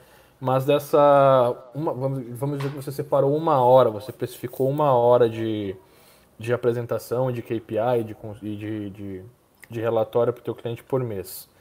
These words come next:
Durante essa uma hora, quarenta minutos você vai falar sobre, sobre os indicadores de marketing digital, pra não falar deles ainda,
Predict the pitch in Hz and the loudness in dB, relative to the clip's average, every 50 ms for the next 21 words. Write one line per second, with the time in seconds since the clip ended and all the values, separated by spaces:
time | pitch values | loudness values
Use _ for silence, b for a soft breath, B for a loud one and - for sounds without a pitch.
0 | b b b b b b - 135 131 151 170 165 180 170 - - 156 143 151 175 | b b b b b b -6 2 2 2 4 2 0 -2 2 2 4 4 4 2
1 | 185 170 139 127 131 143 147 143 127 107 - - 135 123 139 156 175 147 - 165 | 0 0 2 4 4 4 6 4 4 2 0 0 0 0 0 -2 -4 -4 -4 -4
2 | 147 131 127 131 127 - - 123 117 - 113 107 107 107 - - 113 107 107 104 | -4 -2 -4 -6 -6 -6 -8 -8 -6 -6 -4 -2 -2 -2 -2 -2 0 0 0 0
3 | 98 - - 113 104 98 101 98 92 90 - b b b b b b b b b | -2 -4 -6 -8 -8 -6 -6 -8 -8 -10 -12 b b b b b b b b b
4 | b _ _ - - _ _ _ _ _ _ _ _ _ _ _ _ _ _ - | b _ _ -20 -20 _ _ _ _ _ _ _ _ _ _ _ _ _ _ 0
5 | - 170 170 180 175 156 143 147 143 135 135 139 - 135 127 127 131 127 127 120 | 2 2 2 4 0 0 0 -2 -4 -4 -4 2 4 4 4 6 6 6 6 4
6 | 117 123 131 127 127 120 117 117 - - 139 135 139 139 139 - 123 123 139 - | 2 0 -2 -2 -2 0 0 -2 -2 -2 -2 -2 -2 -2 2 2 4 4 4 2
7 | - 120 131 135 - - 143 123 120 113 113 117 117 117 120 135 135 131 127 131 | 0 -2 -4 0 4 6 6 6 6 4 2 0 -2 0 2 2 2 2 2 -2
8 | 143 156 | -4 -8